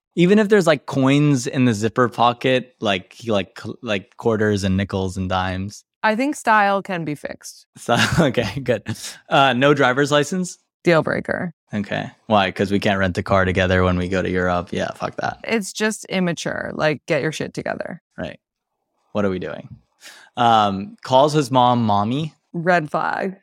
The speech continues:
Speaker 1: Oh, interesting. I thought you were for sure deal breaker on this one.
Speaker 2: I
Speaker 1: That's
Speaker 2: honestly,
Speaker 1: not coachable,
Speaker 2: like,
Speaker 1: Lindsay. That is not coachable.
Speaker 2: I love a man who's close with his mom.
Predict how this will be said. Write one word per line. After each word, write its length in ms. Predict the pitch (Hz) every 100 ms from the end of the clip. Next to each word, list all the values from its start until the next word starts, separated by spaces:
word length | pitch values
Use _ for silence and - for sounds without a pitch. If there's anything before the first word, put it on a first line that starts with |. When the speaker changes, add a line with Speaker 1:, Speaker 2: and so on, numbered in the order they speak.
| -
Speaker 1:
Oh, 180 | 185 170
interesting. 800 | 196 - 269 - 165 117 95 -
I 100 | 123
thought 160 | 139 180
you 80 | 151
were 120 | 139
for 140 | 131
sure 240 | 117 151 156
deal 200 | 151 160
breaker 280 | 135 113
on 140 | 107 101
this 200 | 101 -
one. 120 | 104
Speaker 2:
I 280 | 214 226 233
Speaker 1:
That's 220 | 247 175
Speaker 2:
honestly, 340 | 208 240 220 190
Speaker 1:
not 20 | 240
coachable, 200 | 247 120
Speaker 2:
like, 180 | 113 107 101
Speaker 1:
Lindsay. 180 | 104 -
That 160 | 139
is 140 | 185 160
not 260 | 156 170 170
coachable. 540 | 175 160 139 113 95 _ _
Speaker 2:
I 340 | 226 226 262 285
love 400 | 269 240 226 226
a 80 | 226
man 300 | 208 190 196
who's 160 | 175
close 240 | - 165 165
with 120 | 156
his 180 | 160 143
mom. 460 | 139 135 139 139